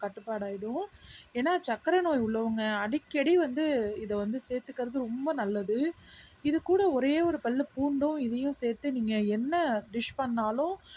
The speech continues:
அது உங்க உடம்புல போய் சேர சேர சர்க்கரையோட அளவு கட்டுப்படும். இதை நான் அனுபவபூர்வமா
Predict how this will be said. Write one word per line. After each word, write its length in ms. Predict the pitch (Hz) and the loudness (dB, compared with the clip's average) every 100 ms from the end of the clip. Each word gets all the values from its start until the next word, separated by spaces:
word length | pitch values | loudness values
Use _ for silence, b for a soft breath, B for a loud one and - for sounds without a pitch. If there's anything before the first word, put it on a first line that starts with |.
| B - 226 | B -4 -2
அது 100 | 247 240 | 0 0
உங்க 140 | 226 220 | 2 2
உடம்புல 320 | 247 320 311 285 | 2 2 0 2
போய் 200 | 285 - | 0 2
சேர 260 | 233 247 233 | 0 0 -2
சேர 260 | 226 285 320 277 | 0 2 2 0
சர்க்கரையோட 480 | 226 330 330 294 214 202 | -4 0 2 2 2 2
அளவு 180 | 240 262 202 | 0 -2 -4
கட்டுப்படும். 560 | 202 208 208 202 285 359 B B B B 240 | -6 -6 -4 -2 -2 -2 B B B B -6
இதை 120 | 254 254 | -2 0
நான் 140 | 233 226 | 0 2
அனுபவபூர்வமா 760 | 285 320 320 269 269 269 | 2 2 0 2 0 2